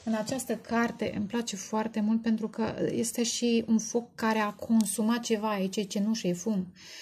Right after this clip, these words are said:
Se consumă o karmă, apropo de, de justiție, se arde o karmă. Poate să fie o karmă a trecutului.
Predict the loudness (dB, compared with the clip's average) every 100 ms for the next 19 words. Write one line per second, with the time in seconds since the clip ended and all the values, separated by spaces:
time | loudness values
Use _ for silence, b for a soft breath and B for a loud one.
0 | B -2 0 4 2 4 6 6 4 4
1 | 4 6 4 2 -2 -2 0 2 2 0
2 | 0 -2 -2 -2 0 2 2 6 8 8
3 | 6 6 2 4 2 4 4 6 4 6
4 | 4 4 4 4 4 2 0 0 -2 -2
5 | -2 -4